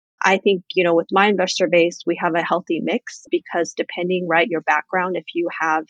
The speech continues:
a, uh, high-paying W two job, um, yes, cash flow matters, passive income, right? That's why we want to invest in these, but that might not be your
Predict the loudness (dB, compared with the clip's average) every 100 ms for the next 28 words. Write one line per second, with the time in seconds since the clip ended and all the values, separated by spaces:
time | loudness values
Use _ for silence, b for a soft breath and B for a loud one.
0 | -8 -4 -2 -2 -2 -4 -6 _ _ -6
1 | 0 0 2 2 2 2 2 2 0 0
2 | -2 2 4 4 2 -4 _ _ _ 0
3 | 2 4 4 4 2 -10 -12 0 0 0
4 | -2 0 0 -2 -2 0 -4 -6 -8 -2
5 | -2 -2 -6 -6 -4 -4 -2 -2 -2 -6
6 | -2 0 0 0 -2 -4 -4 -4 -2 -4
7 | -4 -8 -6 -4 -6 -2 0 2 2 -2
8 | -2 -2 0 -2 -2 -2 -2 0 2 2
9 | 2